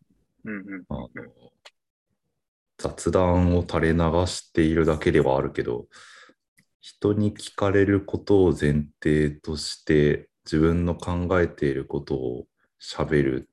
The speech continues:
Speaker 2: っていうのをコンスタントにやるっていうのは、なかなか、こう、普段、まあ、普通に生活しててあんまやんないことなんで、
Speaker 1: うんうん。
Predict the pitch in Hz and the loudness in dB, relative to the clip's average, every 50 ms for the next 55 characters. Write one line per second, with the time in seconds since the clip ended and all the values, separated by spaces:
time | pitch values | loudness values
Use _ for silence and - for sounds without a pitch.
0 | _ _ _ - 64 65 65 64 64 62 - 64 62 62 - - - - _ - | _ _ _ -8 -8 -6 -8 -8 -10 -10 -12 -12 -12 -14 -14 -16 -18 -20 _ -4
1 | - 82 80 80 - - 71 65 57 - 65 60 - 64 62 60 60 58 - _ | -2 -2 -2 -2 -4 -6 -6 -6 -4 -4 -4 -4 -4 -6 -6 -8 -8 -10 -12 _
2 | _ - - 62 58 60 60 60 57 - - - 69 69 73 - - 73 71 71 | _ -16 -14 -14 -12 -12 -12 -12 -12 -14 -14 -12 -10 -8 -8 -4 -2 -2 -2 -2
3 | 71 - 71 64 67 - - _ _ _ _ _ _ _ _ _ _ _ _ _ | -2 -2 -4 -4 -4 -6 -10 _ _ _ _ _ _ _ _ _ _ _ _ _
4 | _ _ - - 60 60 58 57 57 - - - _ _ _ _ - - - _ | _ _ -10 -8 -8 -6 -6 -8 -10 -10 -14 -18 _ _ _ _ -20 -20 -20 _
5 | _ _ _ _ _ _ _ _ - - 82 73 78 67 62 60 62 60 62 - | _ _ _ _ _ _ _ _ -4 -2 0 0 0 0 -2 -2 -4 -4 -6 -8
6 | - - - 95 92 - 90 85 87 82 - 87 80 76 80 - - - 76 67 | -6 -2 0 0 2 2 0 0 0 -2 -2 -4 -4 -4 -4 -6 -4 -4 -4 -2
7 | 64 65 64 64 64 71 64 - - - - - 58 58 - - - - - - | -2 -2 -2 -2 -2 -2 -4 -4 -6 -8 -8 -6 -6 -6 -8 -12 -12 -12 -10 -10
8 | - - - _ _ _ _ _ _ _ - - _ _ _ _ _ _ - 107 | -10 -12 -16 _ _ _ _ _ _ _ -20 -20 _ _ _ _ _ _ -10 -10
9 | 101 95 95 95 92 - | -8 -8 -8 -8 -10 -10